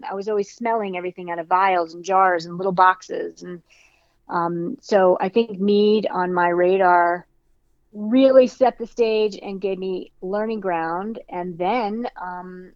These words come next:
I was fortunate enough to work at the Brewers Association in the late nineties and do sales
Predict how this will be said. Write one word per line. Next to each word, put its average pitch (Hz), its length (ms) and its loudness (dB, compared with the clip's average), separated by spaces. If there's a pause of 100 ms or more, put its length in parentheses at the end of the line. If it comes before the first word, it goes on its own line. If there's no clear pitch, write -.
I 175 160 -4
was 190 180 -6
fortunate 190 340 -8
enough 190 220 -8
to 196 340 -4
work 202 360 0
at - 80 -12
the 202 60 -8
Brewers 175 260 -4
Association 175 640 -8
in 170 60 -6
the 170 60 -6
late 175 260 -2
nineties 175 420 -6
and 180 140 -12
do 190 120 -2
sales 226 640 2